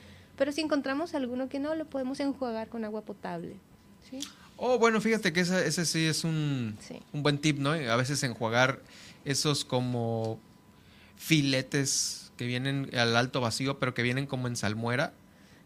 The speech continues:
Speaker 1: Sí, sí, sí, los podemos enjuagar.
Speaker 2: Enjuagar y ya ahí le tumbas un chorro de sal, ¿no?
Speaker 1: Ujú. Igual, eh, no recomendamos
Speaker 2: De
Speaker 1: las
Speaker 2: sodio.
Speaker 1: se-, de sodio.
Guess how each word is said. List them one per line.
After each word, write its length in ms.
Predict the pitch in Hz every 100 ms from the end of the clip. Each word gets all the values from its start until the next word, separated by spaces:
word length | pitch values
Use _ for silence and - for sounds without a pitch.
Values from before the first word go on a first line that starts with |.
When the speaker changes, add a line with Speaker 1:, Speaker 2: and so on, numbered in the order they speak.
| -
Speaker 1:
Sí, 260 | 208 156 170
sí, 80 | 185
sí, 160 | - 196
los 140 | 208
podemos 360 | - 196 202 208
enjuagar. 240 | 226 131
Speaker 2:
Enjuagar 380 | 110 123 120 127
y 60 | 135
ya 100 | 127
ahí 160 | 127 123
le 180 | 127 117 - - - -
tumbas 280 | 143 139 123
un 100 | 131
chorro 300 | 127 120 107
de 60 |
sal, 260 | - - - -
¿no? 160 | 240 214
Speaker 1:
Ujú. 200 | 202 -
Igual, 520 | 254 233 233 262 311 -
eh, 240 | - 214 208 208 - - -
no 120 | 247
recomendamos 880 | 254 277 302 294 240 226 233 247 254
Speaker 2:
De 100 | -
Speaker 1:
las 80 | 226
Speaker 2:
sodio. 280 | 233 160 110 - -
Speaker 1:
se-, 140 | - 214
de 140 | 185
sodio. 360 | - 175 175